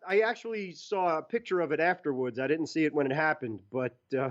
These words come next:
<laughs> but just that, that's just so awesome. And, uh, the fact that he had a little knitted cap on his helmet while he played the game too was, was even cooler. But he, he played a sensational game. Both teams did really well, ex-, exciting and fun, and I think everything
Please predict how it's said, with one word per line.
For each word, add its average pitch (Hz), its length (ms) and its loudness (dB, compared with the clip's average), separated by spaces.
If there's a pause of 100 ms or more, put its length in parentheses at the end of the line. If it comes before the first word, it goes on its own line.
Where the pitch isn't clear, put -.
<laughs> - 60 -14
but 147 200 0
just 143 140 -2
that, 175 180 0
that's 170 160 2
just 160 160 -4
so 165 160 4
awesome. 147 540 0
And, 135 280 -2
uh, 135 280 -2 (140)
the 151 100 0
fact 190 280 0
that 202 80 4
he 165 80 6
had 175 180 2
a 170 60 2
little 165 220 2
knitted 151 340 0
cap 151 360 -6 (380)
on 160 200 2
his 160 200 0
helmet 156 400 2 (420)
while 151 200 0
he 143 80 -2
played 151 300 0
the 131 80 -4
game 139 280 2
too 147 220 -2
was, 123 180 -4
was 117 200 -8
even 120 240 -6
cooler. 120 340 -2
But 123 180 -2
he, 160 160 6
he 165 140 0
played 160 240 4
a 143 60 2
sensational 185 560 2
game. 147 340 4 (140)
Both 180 240 2
teams 165 260 4
did 131 160 -4
really 175 280 4
well, 143 400 2
ex-, - 340 -14
exciting 170 480 0
and 135 180 0
fun, 156 300 2
and 135 100 -4
I 147 120 -6
think 180 300 0
everything 180 540 2